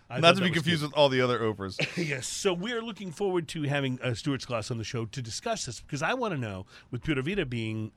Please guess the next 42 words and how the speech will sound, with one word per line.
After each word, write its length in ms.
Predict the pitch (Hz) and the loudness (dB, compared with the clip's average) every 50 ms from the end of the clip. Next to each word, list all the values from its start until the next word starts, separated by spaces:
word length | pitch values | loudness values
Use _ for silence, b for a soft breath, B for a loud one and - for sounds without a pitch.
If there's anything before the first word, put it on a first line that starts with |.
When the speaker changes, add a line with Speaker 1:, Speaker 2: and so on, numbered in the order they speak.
| _ - | _ -8
Speaker 1:
a 80 | 117 | -8
smaller, 560 | - - 127 120 113 104 101 95 92 95 95 95 | -6 -2 0 0 0 0 0 -2 -4 -4 -4 -4
you 60 | - - | -2 0
Speaker 2:
Yeah. 100 | 127 117 | 0 0
Speaker 1:
know, 180 | 110 98 101 98 | 0 -2 -4 -4
uh, 480 | 104 107 101 101 101 101 92 107 110 | -2 -2 0 0 0 -2 -2 -2 -2
a 40 | 107 | -2
craft 440 | - - 135 120 113 107 - - - | -2 -2 -2 0 0 -2 -4 -8 -12
tequila, 440 | 104 92 - 160 247 269 143 92 - b b b b b b b | -10 -6 -6 -4 -4 -4 -6 -8 -10 b b b b b b b
how 140 | - 147 147 | 2 4 4
does 100 | 143 123 | 4 2
this 160 | 127 113 - | -2 -4 -6
affect 340 | 123 - 131 117 110 - 120 | -6 -4 -6 -6 -6 -8 -6
them? 300 | 123 170 190 180 131 101 b b b b b | -4 -4 -4 -4 -6 -8 b b b b b
But 160 | 131 151 - | -2 -2 0
see, 100 | - 165 | 0 -2
I 120 | 143 151 165 | 0 0 0
also 320 | 180 247 262 - - 190 | 0 0 -2 -2 -4 -2
know 200 | 156 143 131 135 131 | -2 -2 -2 -4 -4
that 140 | 120 113 | -6 -6
Stuart 360 | - - - 180 175 165 151 139 | -8 -6 -4 0 0 2 2 0
and 100 | 123 117 | 0 -2
his 140 | 117 107 | -4 -4
buddies 380 | 107 123 160 220 240 208 131 113 | -2 -2 -2 -2 -2 -4 -4 -6
at 100 | 120 107 | -6 -6
Pura 180 | 120 127 117 113 | -4 -4 -4 -2
Vida 240 | 117 202 190 113 95 b b b b b b b | -4 -4 -6 -6 -8 b b b b b b b
are 120 | - 139 139 | -4 -4 -2
very 200 | 135 143 147 147 | -2 -2 -4 -4
friendly 380 | - - 180 202 247 277 254 | -6 -6 -6 -6 -4 -4 -4
with 180 | 196 180 175 165 | -2 -4 -4 -4
the 80 | 196 175 | -6 -8
Patron 360 | - 175 - 233 285 302 247 | -8 -8 -6 -4 -2 -2 -2
guys. 380 | 131 78 - - - - - - | -4 -6 -8 -12 -16 -12 -8 -4
Speaker 2:
Yes. 300 | 110 - - - - - _ _ | -4 -4 -4 -6 -16 -16 _ _
Speaker 1:
So 540 | - - - 165 147 143 143 139 139 139 139 - | -6 -2 0 2 2 2 2 2 0 -2 -4 -8
I 180 | 117 131 156 | -10 -10 -8
don't 160 | 180 196 214 214 | -6 -6 -6 -6
know 160 | 214 214 196 | -4 -4 -4
how 200 | 165 175 185 185 | -4 -4 -6 -6
this 180 | 175 156 131 | -6 -8 -8
all, 600 | 175 165 160 160 160 160 160 160 160 160 160 156 | -8 -6 -4 -4 -2 0 0 0 0 -2 -4 -6